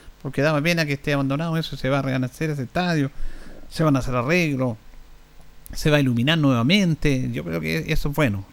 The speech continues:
es, es necesario en los tiempos que vivimos esos espacios. Y hablaba de la Copa Zavala, bueno, podríamos hacer un programa entero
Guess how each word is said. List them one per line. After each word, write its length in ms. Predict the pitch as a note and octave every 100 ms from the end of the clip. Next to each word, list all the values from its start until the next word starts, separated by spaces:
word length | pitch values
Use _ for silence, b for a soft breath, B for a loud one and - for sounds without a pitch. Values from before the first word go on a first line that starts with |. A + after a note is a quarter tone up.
| -
es, 120 | A2+
es 100 | B2
necesario 580 | C3+ C#3 - A#2+ G3 E3+
en 60 | B2+
los 80 |
tiempos 280 | - B2+ A#2
que 80 | A2+
vivimos 380 | A2 A#2+ C3 C3 B B B
esos 240 | F#2+ A#2+
espacios. 480 | A2+ - G#2 - -
Y 80 | -
hablaba 220 | A#2+ C3+
de 60 | D3
la 60 | C#3
Copa 200 | C#3 C3+
Zavala, 380 | C#3+ C#3 D3 C3+
bueno, 340 | B2+ A#2 G#2+
podríamos 340 | - G#2+ A2 A2
hacer 100 | A2+
un 40 |
programa 240 | G#2+ G#2 G#2
entero 420 | G2 D3 A#2+ G#2